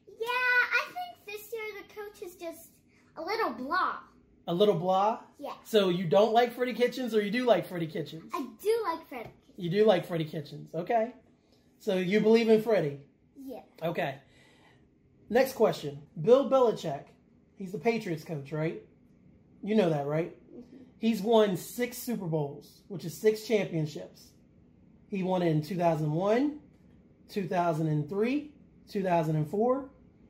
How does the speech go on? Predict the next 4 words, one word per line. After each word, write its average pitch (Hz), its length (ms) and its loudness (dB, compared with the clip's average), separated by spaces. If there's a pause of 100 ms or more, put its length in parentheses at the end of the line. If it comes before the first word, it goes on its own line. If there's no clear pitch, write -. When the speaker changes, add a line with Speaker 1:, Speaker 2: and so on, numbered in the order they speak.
(180)
Speaker 2:
two 208 220 -2
thousand 180 540 0
and 160 460 2 (920)
fifteen, 262 680 2